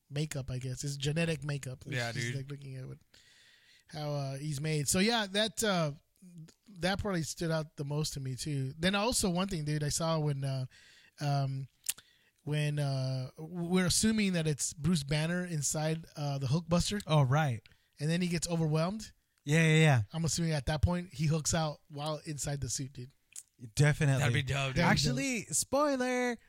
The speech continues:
Speaker 3: Um, you guys like my, my new spoiler?
Speaker 2: <laughs> Yeah.
Speaker 3: Spoiler. Um, <laughs> I saw, I saw that there's a
Speaker 2: Hey.
Speaker 3: toy.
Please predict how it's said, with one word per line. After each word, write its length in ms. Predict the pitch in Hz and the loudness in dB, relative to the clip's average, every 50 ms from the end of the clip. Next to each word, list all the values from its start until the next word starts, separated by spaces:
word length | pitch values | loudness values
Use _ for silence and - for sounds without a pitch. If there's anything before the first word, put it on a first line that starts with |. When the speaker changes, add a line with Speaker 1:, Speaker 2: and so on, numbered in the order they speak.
| _ _ _ - | _ _ _ -6
Speaker 3:
Um, 640 | 113 139 147 147 143 139 139 135 127 123 117 113 104 104 - _ _ - - | -2 0 2 2 4 4 4 2 2 2 0 -2 -2 -4 -6 _ _ -8 -2
you 100 | 127 113 | 2 4
guys 200 | 131 135 117 - - | 6 6 6 4 2
like 80 | 135 143 | 0 0
my, 160 | 135 127 120 117 110 | 2 2 2 2 2
my 120 | 120 127 | 0 0
new 120 | 123 123 123 | 0 0 -2
spoiler? 320 | - - 113 113 120 127 - 175 190 | -2 -2 -4 -2 -2 -2 0 0 0
Speaker 2:
<laughs> 120 | - 156 139 | 0 0 0
Yeah. 380 | 202 196 185 180 208 208 190 | 2 2 2 2 0 0 2
Speaker 3:
Spoiler. 880 | 180 294 294 - - 302 302 311 311 294 277 247 247 247 247 247 247 240 - - - - - - | 2 0 2 2 4 4 4 4 4 2 2 2 2 2 2 2 2 0 -2 -8 -16 -20 -12 -4
Um, 560 | - 160 165 170 170 170 160 156 147 139 139 | 0 2 4 4 6 6 6 6 6 6 4
<laughs> 60 | 131 | 2
I 540 | - - 175 180 - 151 - 143 - - 170 | 2 2 2 4 2 2 2 2 0 0 0
saw, 200 | 156 - - - - 494 - - - - - - - | 0 0 0 -2 -4 -4 -4 -4 -4 -4 -2 2 4
I 80 | 180 | 4
saw 180 | 170 - 240 233 | 4 4 4 4
that 120 | 208 180 - | 2 2 2
there's 200 | 202 208 170 175 | 2 2 2 2
a 40 | |
Speaker 2:
Hey. 220 | 135 151 156 151 151 | 4 4 4 6 4
Speaker 3:
toy. 360 | 156 170 214 269 277 240 | 4 2 2 0 -2 -6